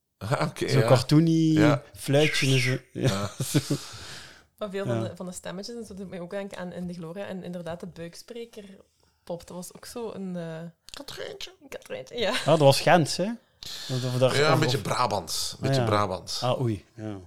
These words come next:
Speaker 2: Ik
Speaker 1: Ja.
Speaker 2: dacht dat je daar Gens deed. Zodat je,
Speaker 1: Mhm.
Speaker 2: zodat je Pirk Pirlala, eh.
Speaker 1: Oh, nee, dan, dan zat jij meer
Speaker 2: <laughs>
Speaker 1: Ja.
Speaker 3: Ja.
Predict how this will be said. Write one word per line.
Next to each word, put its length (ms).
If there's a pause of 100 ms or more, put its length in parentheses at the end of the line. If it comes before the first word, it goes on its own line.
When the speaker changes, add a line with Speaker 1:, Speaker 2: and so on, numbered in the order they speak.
(280)
Speaker 2:
Ik 80
Speaker 1:
Ja. 40
Speaker 2:
dacht 220
dat 100
je 60
daar 220
Gens 360
deed. 420
Zodat 160 (100)
je, 60
Speaker 1:
Mhm. 100
Speaker 2:
zodat 220
je 80
Pirk 320
Pirlala, 640
eh. 140 (580)
Speaker 1:
Oh, 140
nee, 100
dan, 260
dan 220
zat 240
jij 180
meer 500 (220)
Speaker 2:
<laughs> 340
Speaker 1:
Ja. 280 (220)
Speaker 3:
Ja. 80